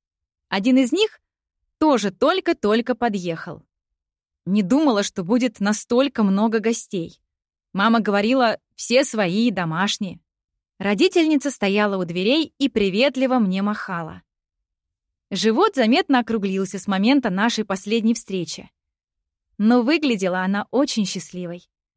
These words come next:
как и дядя Андрей. Отчим вообще светился, как рождественский фонарь. Он сбежал вниз по ступенькам, собираясь встретить нас с Машей.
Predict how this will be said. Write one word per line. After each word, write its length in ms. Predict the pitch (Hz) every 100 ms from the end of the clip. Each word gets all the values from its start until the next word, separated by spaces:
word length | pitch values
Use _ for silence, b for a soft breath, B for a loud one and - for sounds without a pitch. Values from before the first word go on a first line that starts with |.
| _ _ _ -
как 240 | 320 320
и 60 | 190
дядя 380 | 208 220 190
Андрей. 420 | 175 170 175 175 _ _ _ _ _ _ _ _ _ _
Отчим 440 | 226 285 - 254 208
вообще 480 | 220 220 - 254
светился, 600 | 254 190 185 254 269 -
как 280 | 185 220 214
рождественский 880 | 214 208 190 233 254 233 226 - 214
фонарь. 480 | 220 214 190 180 - _ _ _ _ _ _ -
Он 180 | 269
сбежал 460 | 226 214 262 277 262
вниз 280 | 226 277 -
по 100 | 240
ступенькам, 640 | 220 220 339 392 233 185 _ _ -
собираясь 560 | - 202 233 320 294
встретить 460 | - - 285 294 226
нас 200 | 240 269
с 80 | -
Машей. 500 | 254 220 - 180